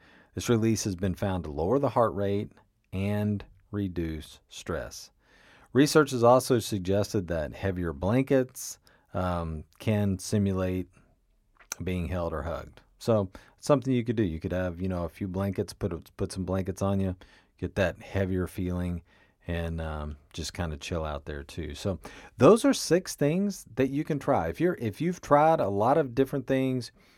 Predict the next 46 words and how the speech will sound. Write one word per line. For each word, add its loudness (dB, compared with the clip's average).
you -2
know, 4
you, -2
you, -10
you -8
don't 4
wanna 4
get 2
on, 0
um, -12
you -10
know, -8
any -4
kind -4
of -6
drug 4
to -4
try -2
to -4
calm -2
yourself -4
down. -2
You, -8
um, -8
have -8
tried -2
what -6
you -2
feel 0
like -2
is -8
everything -2
else -4
in 0
the 0
book. -4
Here's 4
some 4
new 10
ones 2
maybe -4
for -6
you -6
this -10
week. -14
So -2